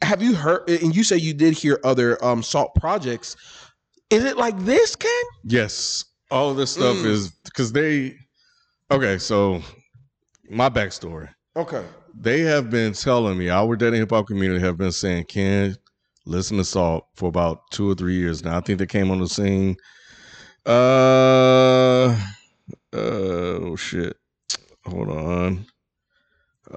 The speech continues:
Speaker 2: well, this don't have the years, but they've been around for a minute, a few years.
Speaker 1: Mm.
Speaker 2: A few years now. I'm trying to find it. Here we go. Since two thousand nineteen.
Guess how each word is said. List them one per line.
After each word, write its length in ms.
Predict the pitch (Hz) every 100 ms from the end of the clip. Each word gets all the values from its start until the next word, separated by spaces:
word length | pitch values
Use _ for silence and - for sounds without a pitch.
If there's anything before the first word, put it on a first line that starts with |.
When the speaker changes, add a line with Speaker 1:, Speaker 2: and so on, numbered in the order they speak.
| -
Speaker 2:
well, 340 | 87 90 87 - -
this 200 | 90 -
don't 160 | 85
have 180 | 87 85
the 80 | 85
years, 380 | 90 90 87 80
but 120 | 92
they've 160 | 113 131
been 140 | 139
around 300 | 135 143 131
for 240 | - 123 98
a 40 |
minute, 460 | 95 120 107 92 -
a 60 | 90
few 180 | - 226
years. 520 | 247 110 110 127 - _ _
Speaker 1:
Mm. 220 | 120 113 92
Speaker 2:
A 320 | _ _ -
few 120 | 131
years 280 | 135 117 107
now. 260 | 104 104
I'm 140 | 123 110
trying 240 | - 104
to 60 | 104
find 360 | - 107 110 120
it. 80 |
Here 160 | 117 113
we 120 | 110
go. 260 | 107 110 113
Since 220 | - 135
two 120 | 190
thousand 280 | 190 185 185
nineteen. 520 | 180 180 185 175 101